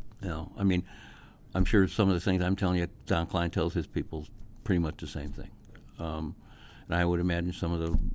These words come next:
larger law firms, when they have their meetings, they're told a lot of the same stuff. I mean, I can't, I can't, um, you know, take credit for a lot of the,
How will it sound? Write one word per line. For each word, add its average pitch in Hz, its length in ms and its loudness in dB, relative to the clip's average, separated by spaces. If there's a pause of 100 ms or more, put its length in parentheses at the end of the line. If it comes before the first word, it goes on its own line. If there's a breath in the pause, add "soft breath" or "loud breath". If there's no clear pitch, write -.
larger 82 320 0
law 82 220 -2
firms, 85 320 -4
when 80 120 -4
they 82 100 -4
have 82 180 -4
their 82 260 -4 (300)
meetings, 85 380 0 (360)
they're 87 240 0 (160)
told 78 360 -4 (440)
a 87 40 -4
lot 82 220 0
of 76 60 -4
the 80 100 -6
same 80 380 -6 (340 loud breath)
stuff. - 200 -4
I 90 100 -2
mean, 90 220 2 (320 loud breath)
I 95 80 2
can't, 98 300 4 (580 loud breath)
I 98 60 0
can't, 92 360 2
um, 82 340 0 (1500)
you 87 100 -4
know, 78 60 -4
take - 240 4
credit 92 280 2
for 90 140 0
a 85 60 4
lot 85 220 0
of 85 100 -2
the, 82 200 -4